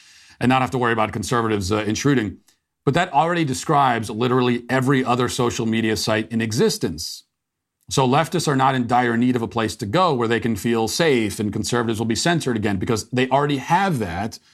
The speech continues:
on every single social media site that exists except for Twitter.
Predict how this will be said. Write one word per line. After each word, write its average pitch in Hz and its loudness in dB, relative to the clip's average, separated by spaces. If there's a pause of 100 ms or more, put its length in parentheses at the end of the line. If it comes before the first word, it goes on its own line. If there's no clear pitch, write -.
(140)
on 123 0
every 147 2
single 127 0 (100)
social 131 0
media 123 2
site 113 0 (120)
that 120 -2
exists 151 0
except 131 0
for 123 -4
Twitter. - -2